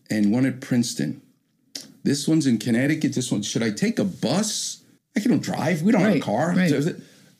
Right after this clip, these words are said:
Speaker 1: should I take a bus or should I take the train from the train station to Boston? I mean, what do you think I should do?" In term-,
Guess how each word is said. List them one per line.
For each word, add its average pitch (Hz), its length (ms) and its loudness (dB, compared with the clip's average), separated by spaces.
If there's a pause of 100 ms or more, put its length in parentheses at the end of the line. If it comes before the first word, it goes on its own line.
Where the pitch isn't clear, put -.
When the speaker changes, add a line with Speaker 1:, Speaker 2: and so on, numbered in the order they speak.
(160)
Speaker 1:
should 151 200 -2
I - 20 -8
take 196 120 0
a 180 60 0
bus - 580 -2
or 143 80 2
should 160 160 0
I 156 40 2
take 156 220 -2
the 135 60 0
train 160 500 2
from 113 140 2
the 104 60 4
train 175 300 0
station - 420 -2
to - 80 -6
Boston? 110 260 0
I 160 100 2
mean, 156 220 2
what 196 120 2
do 214 60 4
you 196 60 2
think 190 200 0
I 170 40 0
should 135 200 0
do?" 143 140 6
In 117 60 2
term-, - 200 -2